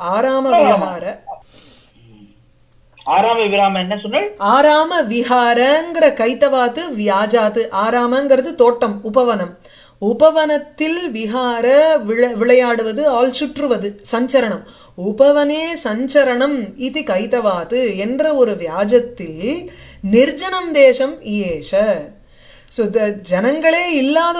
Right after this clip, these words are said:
Speaker 1: ஒரு தேசத்தை அவன் விரும்பினான். So, சஹா, அந்த first line தான் உங்களுக்கு வந்து அன்வயம் கொஞ்சம் டிஃபிகல்ட்டா இருக்கும்.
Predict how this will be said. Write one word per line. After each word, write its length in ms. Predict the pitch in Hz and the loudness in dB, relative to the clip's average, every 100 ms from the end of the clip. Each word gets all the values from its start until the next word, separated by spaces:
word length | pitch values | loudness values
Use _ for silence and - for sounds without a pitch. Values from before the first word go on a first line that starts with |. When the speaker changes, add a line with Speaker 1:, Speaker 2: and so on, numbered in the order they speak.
| 320 | -2
Speaker 1:
ஒரு 200 | 269 240 | 2 4
தேசத்தை 520 | 233 254 254 226 - | 4 4 2 -2 -4
அவன் 280 | 320 240 254 | -4 -4 -2
விரும்பினான். 560 | 202 220 214 190 214 - _ _ _ _ _ _ _ _ _ _ - - _ | -2 -4 -4 -6 -8 -12 _ _ _ _ _ _ _ _ _ _ -20 -20 _
So, 200 | - - 220 | -12 -8 -4
சஹா, 420 | 214 190 214 254 302 339 - _ _ _ _ | -4 -2 -2 0 -2 -4 -16 _ _ _ _
அந்த 200 | 220 214 202 190 | -8 0 2 2
first 440 | 180 208 240 - 302 | 0 -2 -2 -4 2
line 320 | 294 269 262 | 2 2 2
தான் 180 | 311 285 | 0 2
உங்களுக்கு 300 | 240 220 214 | 0 -4 -4
வந்து 180 | 233 269 | 0 0
அன்வயம் 400 | 208 240 262 233 | 2 0 0 -2
கொஞ்சம் 420 | 220 233 240 196 | -4 -2 -2 -2
டிஃபிகல்ட்டா 500 | 202 247 240 208 196 | -4 -2 -2 2 0
இருக்கும். 360 | 170 196 233 | 0 -4 -2